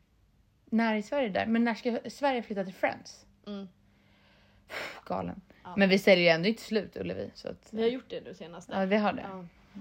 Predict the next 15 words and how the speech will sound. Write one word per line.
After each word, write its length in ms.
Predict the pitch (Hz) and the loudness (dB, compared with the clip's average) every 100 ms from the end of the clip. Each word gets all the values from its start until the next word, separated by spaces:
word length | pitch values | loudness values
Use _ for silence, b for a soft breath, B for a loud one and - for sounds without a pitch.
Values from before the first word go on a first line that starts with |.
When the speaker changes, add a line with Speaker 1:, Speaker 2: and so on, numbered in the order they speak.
| 208 | -8
Speaker 1:
Men 120 | 190 | -4
jag 120 | 185 | -4
tyckte 200 | 190 180 185 | -8 -12 -12
det 40 | |
var 100 | 190 | -10
lite 200 | 185 175 | -10 -12
glest 360 | 175 202 - - | -6 -6 -6 -16
där 80 | - | -18
på 100 | - | -14
läktaren. 260 | 175 202 | -10 -8
Speaker 2:
Mm. 200 | 196 180 - B B B B B | -8 -10 -14 B B B B B
Speaker 1:
Men 160 | - 240 | 4 8
i 60 | 226 | 8
alla 140 | 196 | 6
fall. 280 | 190 156 | 6 6